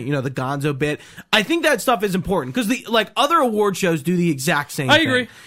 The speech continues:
Speaker 1: You know, you have a comedian as a host, and the comedian's gonna roast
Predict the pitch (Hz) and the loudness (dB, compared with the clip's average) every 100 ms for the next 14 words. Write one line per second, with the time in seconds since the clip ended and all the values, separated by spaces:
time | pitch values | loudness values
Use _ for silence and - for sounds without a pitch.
0 | - 190 175 185 196 180 190 196 214 214 | -2 0 2 2 0 -2 0 0 0 0
1 | 196 170 160 160 156 151 147 160 160 160 | 0 0 0 0 -2 -4 -2 0 0 0
2 | 156 151 143 131 135 123 - | -2 -2 -4 -4 -4 -4 -8